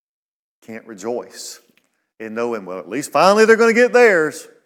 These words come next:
No. That cannot be our heart. Our heart cannot rejoice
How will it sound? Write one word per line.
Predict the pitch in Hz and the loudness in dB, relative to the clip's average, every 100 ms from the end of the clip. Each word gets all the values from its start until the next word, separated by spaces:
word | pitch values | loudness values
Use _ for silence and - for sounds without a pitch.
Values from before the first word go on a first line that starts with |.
| _ _ _ _ _ | _ _ _ _ _
No. | - - _ _ _ _ _ _ _ _ _ _ _ _ _ _ _ _ _ _ _ _ _ _ | -20 -20 _ _ _ _ _ _ _ _ _ _ _ _ _ _ _ _ _ _ _ _ _ _
That | 113 107 | -16 -16
cannot | - 127 127 127 - | -14 -10 -8 -10 -12
be | 104 | -10
our | 98 92 | -8 -8
heart. | - 87 82 - | -10 -12 -12 -12
Our | 98 | -14
heart | 90 - 131 123 - - _ | -12 -4 -2 -2 -6 -20 _
cannot | - 160 175 165 135 | -6 -2 2 2 2
rejoice | 135 107 113 107 92 - | -2 -4 -4 -4 -6 -14